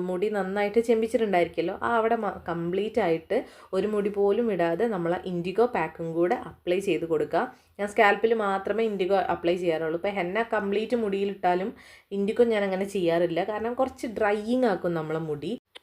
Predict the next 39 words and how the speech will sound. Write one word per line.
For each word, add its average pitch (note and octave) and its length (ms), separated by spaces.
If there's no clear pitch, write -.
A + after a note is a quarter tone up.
പിന്നെ C#4 220
നമ്മൾ D4 200
ശ്രദ്ധിക്കേണ്ട G#3 500
ഒരു G3+ 120
കാര്യം, F3 360
നമ്മൾ G3+ 200
ഇൻഡിഗോ G3 380
അപ്ലൈ A#3 260
ചെയ്യണമെങ്കിലും F3+ 480
ഹെന്ന F#3+ 280
അപ്ലൈ F#3 260
ചെയ്യണമെങ്കിലും F3 560
നമ്മളെ E3+ 220
മുടിയിൽ F3 360
ഒരു F#3+ 180
തുള്ളി A3 400
പോലും G#3 340
എണ്ണയുടെ F3 520
കണ്ടന്റ് D#3+ 440
ഉണ്ടാവാൻ E3 320
പാടില്ല. D#3+ 340
Even F3+ 300
നമ്മളൊരു F#3+ 400
ഹെയർ F#3+ 220
സെറം F3 320
പോലും G#3+ 260
അപ്ലൈ F3 280
ചെയ്തിട്ടുണ്ടാവാൻ E3 600
പാടില്ല. D#3 360
അങ്ങനെയാണെങ്കിൽ G#3+ 500
ഈ G#3 40
കളർ F#3 280
പിടിക്കത്തില്ല F3+ 640
ട്ടോ. C#3+ 160
അപ്പോൾ B3 120
ദേ A#3 120
ഞാൻ A#3 160
കംപ്ലീറ്റ് G#3+ 520
ആയിട്ട്, F3+ 320